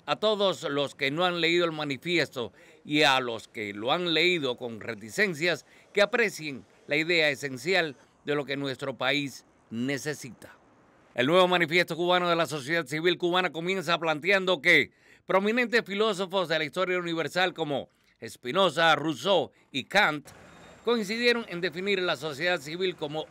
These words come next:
un cuerpo colectivo constituido por los individuos de una sociedad que se posiciona fuera de los límites del Estado y que el Estado solo tiene sentido mientras representa los intereses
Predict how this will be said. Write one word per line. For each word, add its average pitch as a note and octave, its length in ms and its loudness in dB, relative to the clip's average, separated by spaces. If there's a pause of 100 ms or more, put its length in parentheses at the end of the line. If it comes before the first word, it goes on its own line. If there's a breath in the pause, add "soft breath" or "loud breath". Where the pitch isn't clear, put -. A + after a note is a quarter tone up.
un F#3 200 -4
cuerpo F3+ 540 -2
colectivo D#3 680 -2 (180 loud breath)
constituido F3 760 2
por F3 120 0
los E3 200 -2
individuos D#3+ 800 -2
de D#3 140 -2
una E3 240 -2
sociedad D#3+ 560 0 (400)
que F#3+ 100 2
se G3 140 0
posiciona F#3 800 -2
fuera F3 380 0
de B2 200 -2
los C3 180 -2
límites D3 480 -4
del C3 160 -4
Estado F#3+ 540 -2 (340 soft breath)
y A3+ 140 -2
que G3+ 120 0
el G3 80 2
Estado F3 520 -2 (240 soft breath)
solo G3 400 2
tiene F#3+ 300 0
sentido E3 600 -2 (220 loud breath)
mientras D#3+ 600 -2
representa D3 1040 -2 (220 loud breath)
los D#3+ 200 -2
intereses D#3+ 720 -2